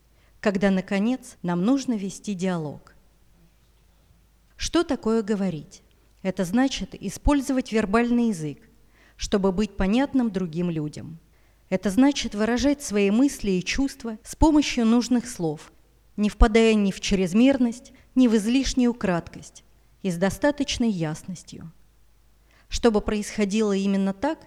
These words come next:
прежде чем начинать говорить, надо пройти две предшествующие ступени: научиться чувствовать и научиться думать. Что значит уметь говорить? Это результат умения чувствовать и думать,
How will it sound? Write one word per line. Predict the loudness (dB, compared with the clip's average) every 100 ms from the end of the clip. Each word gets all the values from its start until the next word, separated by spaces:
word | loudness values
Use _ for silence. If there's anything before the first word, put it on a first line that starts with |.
| _ _ _ _ _ _ 4
прежде | 6 6 4 0
чем | 2 2 2
начинать | 2 2 2 2
говорить, | 0 2 2 0 -8 -4
надо | 2 2 2
пройти | 2 0 0 -2
две | 2 0
предшествующие | 0 -4 -2 0 0 -2 -2 0 -2 -4 -6
ступени: | -4 -6 -4 -6 -6 -10 _ _ _ _ -2
научиться | 0 2 2 0 -2 -6
чувствовать | 0 0 0 -6 -12 -12 -16 _ _ _
и | -2
научиться | 2 2 0 -2 -4 -6
думать. | -8 -6 -6 -10 -18 _ _ _ _ _ _ _ _ _ _ -8
Что | -2 0
значит | 4 4 4 0 -2
уметь | -2 -4 -4
говорить? | -2 -2 -4 -10 -18 _ _ _ _ _ _ _
Это | -4 -2
результат | 0 0 -2 0 -2 0
умения | 2 4 4 2 0
чувствовать | -2 -2 -2 -6 -8 -8 -12 _ _ -8
и | -6
думать, | -2 -4 -4 -10